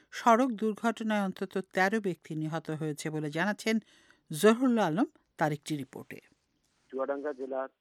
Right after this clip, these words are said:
Speaker 2: জয়রামপুর এলাকায় এই দুর্ঘটনা ঘটে বলে পুলিশ জানিয়েছে। আহতদের অবস্থা গুরুতর বলে জানিয়েছেন হাসপাতালের কর্তব্যরত চিকিৎসক। ঘটনাস্থল থেকে সংবাদদাতারা জানিয়েছেন, নিহত তেরো জনই পেশায় দিনমজুর। তারা কাজের সন্ধানে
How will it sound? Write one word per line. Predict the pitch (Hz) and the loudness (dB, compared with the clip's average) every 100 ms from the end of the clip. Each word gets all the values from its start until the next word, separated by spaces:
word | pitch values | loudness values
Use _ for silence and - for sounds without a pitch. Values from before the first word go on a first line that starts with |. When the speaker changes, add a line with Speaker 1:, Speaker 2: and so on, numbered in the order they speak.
| - | -2
Speaker 2:
জয়রামপুর | 131 135 139 151 151 147 | 2 4 4 2 -2 2
এলাকায় | 127 127 131 156 240 _ | 2 2 0 -2 -4 _
এই | 139 131 | -6 -2
দুর্ঘটনা | 127 143 147 131 127 120 | -2 -2 -4 -4 -4 -2
ঘটে | 123 127 | -2 -2
বলে | 117 117 170 - | -4 -4 -6 -6
পুলিশ | 127 131 - - | -4 -4 -6 -8
জানিয়েছে। | 131 120 107 - _ - | -4 -2 -4 -8 _ 0
আহতদের | 135 156 160 151 156 - _ | 0 2 2 6 6 4 _
অবস্থা | 131 131 - 135 120 | -10 -10 -8 -6 -4
গুরুতর | 113 139 139 135 123 | -2 -2 0 0 0
বলে | 113 131 165 | -2 -2 -2
জানিয়েছেন | 135 123 123 - 123 120 - - | 0 0 -2 -4 -8 -8 -16 -8
হাসপাতালের | 123 - 139 120 120 110 | -8 -4 -4 0 -2 -2
কর্তব্যরত | 123 123 135 127 120 113 117 117 _ | -6 -8 -8 -6 -4 -4 -4 -6 _
চিকিৎসক। | - 311 269 - 104 _ _ | -12 -10 -10 -10 -14 _ _
ঘটনাস্থল | 131 143 170 165 - 156 | -2 2 4 2 2 0
থেকে | - 143 151 | 0 0 0
সংবাদদাতারা | 143 123 123 139 135 131 127 | 0 -2 2 2 2 0 0
জানিয়েছেন, | 113 113 113 - 156 180 | 0 -2 -2 -2 -2 -2
নিহত | 123 123 131 131 120 | -2 -2 0 -2 -2
তেরো | 120 123 | 0 2
জনই | 127 110 135 - | 0 -4 -6 -8
পেশায় | 127 - 120 110 | -8 0 0 0
দিনমজুর। | 117 127 139 143 170 - _ | 0 0 0 2 -2 -4 _
তারা | 123 127 | 2 2
কাজের | - 123 147 - | 4 4 4 0
সন্ধানে | 135 120 139 | -2 -2 -2